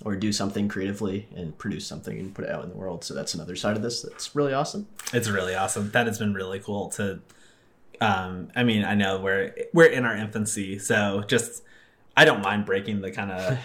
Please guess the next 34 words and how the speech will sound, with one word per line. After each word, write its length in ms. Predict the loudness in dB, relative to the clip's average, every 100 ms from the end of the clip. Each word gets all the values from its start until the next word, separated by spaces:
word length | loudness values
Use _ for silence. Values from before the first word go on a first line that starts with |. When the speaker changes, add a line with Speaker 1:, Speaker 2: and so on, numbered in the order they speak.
| -6
Speaker 1:
<laughs> 160 | -10 -2
Speaker 2:
the 100 | 0
fourth 280 | 2 2 2
wall 360 | 2 2 4 2
or 120 | 2
whatever. 360 | 2 4 2
So, 220 | 2 2 2
like, 320 | 0 -6 -6
you 120 | 0
know, 80 | 2
at 180 | 2 2
the 80 | 0
point 180 | 2 2
of 60 |
this 160 | 2 0
recording, 500 | 0 0 0 0 -4 0
we 120 | 2
just 360 | 4 4 2 0
released 340 | -4 -4 -4
our, 240 | -4 -4 -6
our 120 | -6
first 340 | -2 -2 -2 0
two 120 | -2
episodes, 480 | -2 -4 -2 -2 -4 -2
or 100 | 4
not 220 | 6 6
even. 300 | 4 -2 -6 -14 -6 2
We 60 |
released 320 | 6 6 6
episode 320 | 4 4 0 0
zero 220 | 2 2
and 80 | 0
episode 360 | -2 -4 -4 -2
one, 280 | -2 -4